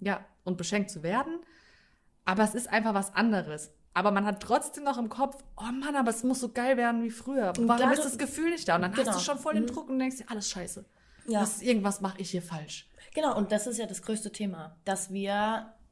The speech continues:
Speaker 2: also, und das sitzt jetzt tatsächlich bei uns Frauen ja nur noch viel krasser, weil wir haben ja, also ich habe ein ganz tolles Buch gelesen, da ging's um das Geberinnen-Syndrom, das habe ich, glaub ich, auch schon mal angesprochen,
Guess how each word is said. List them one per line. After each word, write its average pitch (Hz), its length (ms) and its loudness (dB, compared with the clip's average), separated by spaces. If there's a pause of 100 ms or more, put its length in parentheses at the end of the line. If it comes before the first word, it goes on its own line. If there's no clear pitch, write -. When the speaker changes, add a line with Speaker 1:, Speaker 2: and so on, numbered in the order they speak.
(140)
Speaker 2:
also, 196 240 2 (120)
und - 260 -6 (160)
das 175 220 -2
sitzt 180 200 -6
jetzt - 300 -2 (100)
tatsächlich 208 500 -2
bei 170 120 -4
uns 175 180 -4
Frauen 196 720 0 (180)
ja 190 180 -2
nur 202 160 0
noch 190 180 -4
viel 185 240 -6
krasser, 185 600 -2 (580)
weil 190 640 2
wir 240 440 0
haben 254 300 -2
ja, 240 360 -2
also 196 140 0
ich 190 60 -8
habe 214 100 -4
ein 202 40 -6
ganz 208 180 -6
tolles 208 240 -4
Buch 220 180 -8
gelesen, 190 360 -6
da 180 80 -8
ging's 202 260 -4
um 190 120 -6
das 175 260 -8
Geberinnen-Syndrom, 156 1300 -6
das 208 100 -6
habe 170 100 -4
ich, - 80 -8
glaub 175 160 -6
ich, 175 80 -8
auch 175 80 -6
schon 185 160 -6
mal 175 100 -2
angesprochen, 180 760 -8